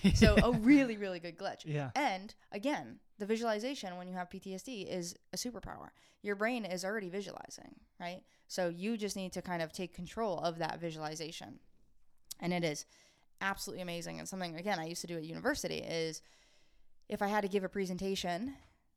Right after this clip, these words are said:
Speaker 2: there, there are a few ways you can do it. You can, like, give the presentation to your friends, and that's part of, like, okay, this is what it'll feel like, this is what it'll sound like, this is the
Speaker 1: Mm-hmm.
Speaker 2: information. Kind of, does this make sense? And then you can get feedback.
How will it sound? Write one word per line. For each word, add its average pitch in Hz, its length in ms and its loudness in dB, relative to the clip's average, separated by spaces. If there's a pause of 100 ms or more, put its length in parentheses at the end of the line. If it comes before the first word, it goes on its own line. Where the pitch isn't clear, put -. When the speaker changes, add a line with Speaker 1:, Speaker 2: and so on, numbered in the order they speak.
(160)
Speaker 2:
there, 226 220 4
there 226 180 4
are - 20 6
a 220 40 0
few 294 180 0
ways 190 260 -4
you 196 60 -10
can 175 100 -6
do 185 140 -4
it. 123 120 -2
You 196 120 -8
can, 196 160 -4
like, 170 180 -6
give 233 260 2
the 226 120 2
presentation 208 600 -4
to 180 120 -12
your 165 160 -6
friends, 156 720 -2 (340)
and 175 320 0
that's 165 240 -4
part 185 240 0
of, 165 120 -4
like, 156 200 -4
okay, 175 200 -4
this 180 180 -4
is 190 100 -10
what 180 140 -2
it'll 165 160 -6
feel 262 240 0
like, 214 200 2
this 208 140 -4
is 190 80 -10
what 180 160 -4
it'll 151 160 -8
sound 190 300 2
like, 180 180 -4
this 202 160 -6
is 202 80 -6
the 156 120 2
Speaker 1:
Mm-hmm. 170 80 6
Speaker 2:
information. 170 600 -2 (320)
Kind 220 160 -2
of, 196 100 -4
does 262 200 0
this 226 140 -4
make 185 180 -2
sense? - 260 -4
And 214 80 -6
then 226 80 -4
you 233 60 -2
can 233 140 -4
get 226 140 -2
feedback. 202 460 -10